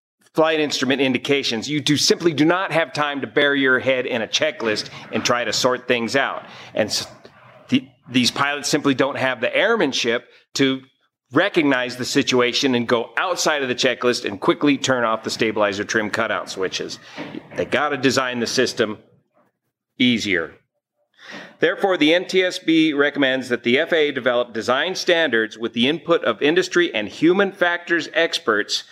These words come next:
for aircraft system diagnostic tools that improve the prioritization and clarity of failure indications, direct and indirect, presented to pilots to improve the timeliness and effectiveness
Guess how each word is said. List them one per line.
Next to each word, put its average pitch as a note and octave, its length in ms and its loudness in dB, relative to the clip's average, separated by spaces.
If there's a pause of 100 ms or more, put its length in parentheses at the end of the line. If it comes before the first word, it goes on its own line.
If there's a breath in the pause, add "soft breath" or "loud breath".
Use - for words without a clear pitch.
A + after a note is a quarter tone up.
(260 loud breath)
for F#2+ 180 -4
aircraft E3 520 0
system F3 520 0
diagnostic D#3+ 640 -2
tools B2 320 2
that A#2 100 4
improve D3+ 420 2
the C3 80 4
prioritization C3+ 1000 0 (380 loud breath)
and G#2+ 160 -2
clarity D#3 480 2
of G#2+ 120 -2
failure C#3+ 440 2
indications, B2+ 800 0
direct F2 340 -2
and C#3+ 140 4
indirect, A2+ 460 0 (880 loud breath)
presented D#3 440 2
to - 80 0
pilots B2+ 400 -2
to A#2+ 100 -2
improve B2 340 0
the A2 80 0
timeliness F3+ 600 0
and B2 220 -2
effectiveness C#3 680 0